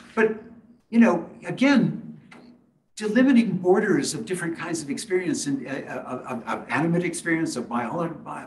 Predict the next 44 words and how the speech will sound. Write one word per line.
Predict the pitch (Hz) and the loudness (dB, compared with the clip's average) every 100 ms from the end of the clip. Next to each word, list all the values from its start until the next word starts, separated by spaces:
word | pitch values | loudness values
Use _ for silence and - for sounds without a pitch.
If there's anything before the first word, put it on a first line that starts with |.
| - | -10
biotic | 123 131 160 165 | -8 -8 -8 -10
experience | 151 - 180 175 - | -12 -6 -4 -4 -6
in | 151 | -8
the | |
world, | 139 151 147 - - - - | -6 -6 -6 -12 -20 -20 -8
seems | 190 180 - | -2 -2 -2
to | |
me | 139 131 - - | -2 -2 -2 -4
an | 131 | -4
important | 120 139 139 120 | -2 -4 -4 -2
enough | 104 104 | -4 -8
topic. | 110 - 139 - - | -14 -16 -18 -20 -8
Um, | 123 123 - - | -6 -6 -10 -16
I, | 151 - - 143 | -16 -14 -8 -6
I | |
think | 139 185 185 | -2 -2 -2
that | 160 156 160 - _ _ _ - - _ _ _ _ _ _ _ _ _ _ _ | -6 -8 -12 -20 _ _ _ -20 -20 _ _ _ _ _ _ _ _ _ _ _
what | 139 170 196 | -4 0 2
has | 180 170 | 0 -2
been | 185 160 | -2 -2
gained | 165 196 214 185 170 - - _ _ _ - | 0 0 2 2 0 -6 -20 _ _ _ -10
by | 143 | -6
people | 143 185 151 143 | -2 -2 -2 -4
trying | 165 165 165 | 2 2 2
to | 143 | -2
describe, | 135 - 147 143 139 117 - - - - - - | -6 -6 -6 -4 -4 -4 -12 -20 -20 -20 -20 -10
describe | 151 - 151 147 | -8 -6 -4 -2
it | 160 - | -2 0
simply | 190 196 147 147 | 0 0 0 -4
in | 139 131 | -4 -2
terms | 160 147 135 | -2 -2 -2
of | 131 127 | -2 -2
informational | 135 135 127 139 - 117 | -4 -4 -4 -4 -4 -6
science | 117 131 127 117 | -4 -6 -6 -4
and | 120 113 | -4 -2
coding | 135 123 120 | -2 -2 -4
and | 113 | -6
decoding | 135 135 135 117 117 | -8 -8 -6 -6 -6
and | - | -10
so | - | -8
on | |
and | 113 | -10
so | - 175 | -2 -2
forth | 127 123 | -2 -8